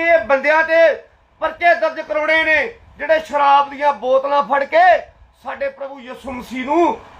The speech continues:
ਮਾੜਾ ਬੋਲ ਰਹੇ ਨੇ। ਸਾਡੀ ਲੜਾਈ ਉਹਨਾਂ ਲਈ ਆ, ਸਾਡਾ ਧਰਨਾ ਉਹਨਾਂ ਲਈ ਆ, ਸਾਡਾ ਪ੍ਰੋਫਿਟ ਦੇ ਲਈ ਨਹੀਂ ਆ। ਪ੍ਰੋਫਿਟ ਦੇ ਨਾਲ ਕਾਨੂੰਨੀ ਲੜਾਈ ਲੜਾਂਗੇ, ਜਿਹੜੀ ਲੜਨੀ ਏ।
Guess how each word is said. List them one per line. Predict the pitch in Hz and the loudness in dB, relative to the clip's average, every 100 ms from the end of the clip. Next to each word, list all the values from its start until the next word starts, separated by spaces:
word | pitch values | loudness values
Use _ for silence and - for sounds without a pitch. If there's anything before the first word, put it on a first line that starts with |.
| 185 | -6
ਮਾੜਾ | 214 247 247 262 | 0 2 2 -2
ਬੋਲ | 233 240 240 | -2 -2 -2
ਰਹੇ | 247 | -4
ਨੇ। | 240 214 - _ _ _ _ _ _ _ | -6 -10 -12 _ _ _ _ _ _ _
ਸਾਡੀ | 220 226 277 | -4 -2 -2
ਲੜਾਈ | 277 262 262 277 277 | 0 2 2 0 0
ਉਹਨਾਂ | 262 285 302 | 0 2 2
ਲਈ | 285 262 | 2 2
ਆ, | 214 - _ - - _ _ _ | 0 -2 _ -20 -20 _ _ _
ਸਾਡਾ | 214 233 277 285 | -8 -2 -2 0
ਧਰਨਾ | 285 233 269 | 0 2 2
ਉਹਨਾਂ | 285 311 320 | 2 2 0
ਲਈ | 285 | 0
ਆ, | 262 190 - - - _ _ - | 0 0 -4 -20 -20 _ _ -10
ਸਾਡਾ | 220 247 294 285 277 | -4 2 2 2 0
ਪ੍ਰੋਫਿਟ | 269 262 277 | 0 0 -2
ਦੇ | 269 285 | 0 0
ਲਈ | 294 | -2
ਨਹੀਂ | 285 339 | -4 2
ਆ। | 349 269 - _ _ _ - _ _ _ | 2 2 -4 _ _ _ -20 _ _ _
ਪ੍ਰੋਫਿਟ | 226 269 294 | -4 -2 0
ਦੇ | 302 330 | 0 0
ਨਾਲ | 311 302 | 2 2
ਕਾਨੂੰਨੀ | 330 302 285 294 311 | 0 -6 -6 -4 0
ਲੜਾਈ | 302 302 | 0 0
ਲੜਾਂਗੇ, | 302 302 330 294 240 - - _ _ _ _ _ _ _ | 2 2 2 2 -4 -6 -14 _ _ _ _ _ _ _
ਜਿਹੜੀ | 240 320 | -6 -2
ਲੜਨੀ | 302 294 294 330 | 0 2 2 2
ਏ। | 320 247 - | 2 0 -2